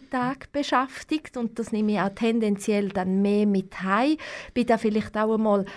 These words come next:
an meinem freien Tag einmal noch am Organisieren und am Telefonieren. Klappt jetzt das? Können wir jetzt morgen Donnerstag,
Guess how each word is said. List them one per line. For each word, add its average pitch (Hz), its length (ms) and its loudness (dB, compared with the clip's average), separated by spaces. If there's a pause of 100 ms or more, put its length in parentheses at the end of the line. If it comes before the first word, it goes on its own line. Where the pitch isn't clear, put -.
(200)
an 202 120 2
meinem 208 160 6
freien 226 560 0
Tag 277 340 2
einmal 269 280 0
noch 269 260 0
am 262 180 2
Organisieren 262 1040 2
und 254 140 -2
am 247 160 -2
Telefonieren. 247 760 -2
Klappt - 460 -8
jetzt 254 260 -4
das? 240 260 -2
Können 240 280 -2
wir 262 80 -2
jetzt 254 280 -2
morgen 240 340 0
Donnerstag, 254 640 -2